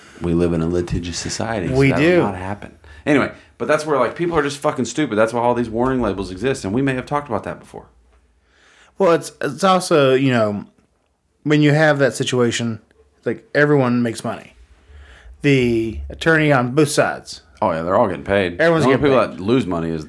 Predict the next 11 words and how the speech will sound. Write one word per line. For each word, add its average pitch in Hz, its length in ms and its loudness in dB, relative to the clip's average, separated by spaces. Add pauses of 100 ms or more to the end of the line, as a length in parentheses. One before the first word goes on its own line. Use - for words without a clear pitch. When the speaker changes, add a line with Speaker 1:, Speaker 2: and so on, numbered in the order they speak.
(140)
Speaker 1:
the - 60 -20
company. 80 440 -4 (140)
Speaker 2:
Yeah. 117 260 0 (800)
Speaker 1:
Which, - 340 -2
you - 60 -10
know, - 140 -6 (1120)
who 92 80 0
gives 82 200 4
a 73 40 -4
shit, 76 200 -2
right? 69 220 -2